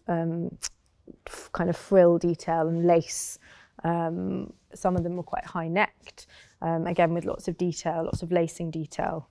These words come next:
um, on them. And I was really surprised by that because I had seen from other photos of women of the time something quite different, and to find out that actually there was a lot of merging,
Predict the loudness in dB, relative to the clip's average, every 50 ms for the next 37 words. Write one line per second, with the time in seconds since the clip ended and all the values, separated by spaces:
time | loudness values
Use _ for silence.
0 | -20 -20 -20 -20 -20 _ _ _ -4 -4 -2 -2 -2 -2 -4 -4 -4 -4 -6 -6
1 | -8 -8 -2 2 4 6 8 8 8 6 4 4 2 2 2 2 2 0 0 2
2 | 2 0 0 0 0 -2 -2 -2 -2 -6 -6 -10 -8 -6 -4 -4 -4 -4 -4 -4
3 | -4 -6 -6 -8 -10 _ _ _ _ _ _ -8 -6 -6 -6 -6 -8 -14 -18 _
4 | _ _ _ _ _ _ _ _ _ _ _ _ _ _ _ _ -6 0 2 2
5 | 4 4 2 0 -2 -4 -4 -2 -2 -2 0 0 0 0 0 -2 -6 -4 0 2
6 | 2 2 0 -2 -2 -2 0 -2 -2 -4 -8 -12 -10 -8 -8 -8 -8 -12 -20 -20
7 | -14 _ -2 0 0 0 0 -2 -4 -6 -8 -8 -4 0 2 2 4 2 2 0
8 | -2 -4 -6 -8 -8 -10 -6 -4 -4 -4 -4 -6 -6 -6 -4 -6 -6 -6 -4 -4
9 | -4 -4 -4 -6 -6 -6 -6 -4 -4 -4 -4 -4 -4 -4 -6 -6 -6 -8 -4 -2
10 | -2 0 0 2 2 2 2 2 0 -2 -4 -4 -4 -8 -8 -8 -4 -2 0 0
11 | 0 0 -2 -2 0 2 2 2 0 0 -4 -4 -2 0 0 0 0 -2 -4 -4
12 | -4 -6 -6 -6 -6 -8